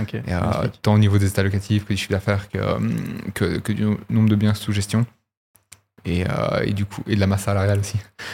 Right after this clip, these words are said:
Speaker 2: <laughs>
Speaker 1: <laughs>
Speaker 2: Et, euh, et du coup, ça, c'est, c'est vraiment un objectif qu'on s'est fixé de, de maintenir ça.
Speaker 1: Ok.
Speaker 2: Et, euh, alors, c'est pas, c'est pas un objectif en soi, mais c'est, c'est juste bien de,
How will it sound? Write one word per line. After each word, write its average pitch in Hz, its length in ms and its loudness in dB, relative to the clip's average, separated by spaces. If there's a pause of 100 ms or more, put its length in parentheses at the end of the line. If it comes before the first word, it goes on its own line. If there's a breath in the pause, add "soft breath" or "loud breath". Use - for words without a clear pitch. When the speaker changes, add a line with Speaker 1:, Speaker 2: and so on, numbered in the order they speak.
Speaker 2:
<laughs> - 0 -
Speaker 1:
<laughs> 143 880 6
Speaker 2:
Et, 107 220 6
euh, 104 320 6
et 104 80 2
du 98 120 2
coup, - 120 -8
ça, 107 140 0
c'est, 98 320 0
c'est 104 140 -2
vraiment 95 240 0
un 101 100 0
objectif 101 320 -4
qu'on - 80 -8
s'est - 120 -8
fixé 104 260 -4
de, 98 80 -2 (140)
de 95 100 -2
maintenir 101 300 -2
ça. 107 220 0 (400 soft breath)
Speaker 1:
Ok. 101 80 -2
Speaker 2:
Et, 95 140 4
euh, 95 140 0 (1200)
alors, 139 120 -2
c'est - 80 -6
pas, 95 200 4
c'est - 120 -2
pas 98 100 2
un 95 40 6
objectif 95 340 4
en 107 60 4
soi, 123 180 4
mais 98 120 2
c'est, - 280 -2
c'est - 160 -4
juste 98 220 -6
bien 101 160 2
de, 98 100 0